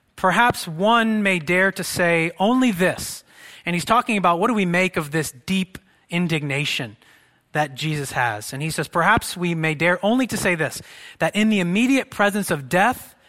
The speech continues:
and of the hopeless unbelief of his friends in the face of death, Jesus was facing that power which he had come to destroy,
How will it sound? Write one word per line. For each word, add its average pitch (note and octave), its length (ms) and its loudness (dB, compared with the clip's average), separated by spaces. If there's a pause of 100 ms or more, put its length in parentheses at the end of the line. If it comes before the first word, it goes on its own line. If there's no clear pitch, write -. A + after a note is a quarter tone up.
(340)
and F#3 100 2
of E3 100 0
the D3 100 -2
hopeless A3 640 -4
unbelief F3+ 560 0
of E3 80 -4
his D3 180 -6
friends E3 680 -4 (380)
in D3 120 -6
the C3 80 -8
face D#3+ 320 -2
of A2+ 120 -12
death, G#2+ 360 -16 (560)
Jesus F#3 380 0
was D#3+ 160 -4
facing E3+ 400 -2
that D#3 240 2
power E3 420 2
which D3+ 200 -6
he D#3+ 80 -4
had C#3 120 -6
come D#3 240 -4
to C#3+ 80 -4
destroy, C3 600 -8